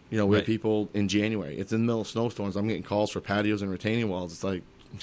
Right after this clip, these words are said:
Speaker 1: <laughs>
Speaker 2: Yeah.
Speaker 1: you know, let me deal, let me deal with one, with one issue at a time. And usually it's that snowstorm that takes precedence.
Speaker 2: Yeah.
Speaker 1: But, you know, then we, we get to go meet with them and kinda see what they've got, and then, and at least get 'em on, get a rough idea, and we, we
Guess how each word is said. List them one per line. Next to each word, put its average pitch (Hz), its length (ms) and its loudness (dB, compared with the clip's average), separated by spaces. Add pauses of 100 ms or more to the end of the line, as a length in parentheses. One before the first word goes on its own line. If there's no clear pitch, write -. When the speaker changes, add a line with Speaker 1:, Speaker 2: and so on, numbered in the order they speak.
(120)
Speaker 1:
<laughs> - 480 -6
Speaker 2:
Yeah. 95 240 4
Speaker 1:
you 139 140 6
know, 113 200 6
let 117 140 2
me 131 80 2
deal, 127 240 2
let 127 140 -2
me 135 60 0
deal 131 160 0
with 120 120 -6
one, 120 440 -2 (360)
with 123 100 2
one 123 200 2
issue 117 200 0
at 104 60 4
a - 20 -2
time. 113 260 0
And 104 60 0
usually 117 240 0
it's 101 100 -6
that 104 140 0
snowstorm 113 460 -2
that 98 60 -8
takes 101 180 0
precedence. 104 480 -2
Speaker 2:
Yeah. 101 60 0
Speaker 1:
But, 110 200 2
you 110 80 2
know, 107 180 2
then 117 200 0
we, 117 180 -2 (260)
we 135 100 6
get 135 80 8
to 120 40 -2
go 123 140 6
meet 123 200 4
with 120 120 0
them 127 160 2
and 110 120 -4
kinda 107 280 -2
see 120 360 0
what 110 200 -2
they've 107 180 0
got, 113 320 0
and 101 160 -4
then, 104 420 -4
and 107 100 0
at 113 140 0
least 123 220 -2
get 131 80 2
'em 120 140 0
on, 117 240 -2
get 113 140 2
a 110 40 2
rough 113 240 0
idea, 113 340 0
and 117 120 -2
we, 113 140 -2
we 110 200 -6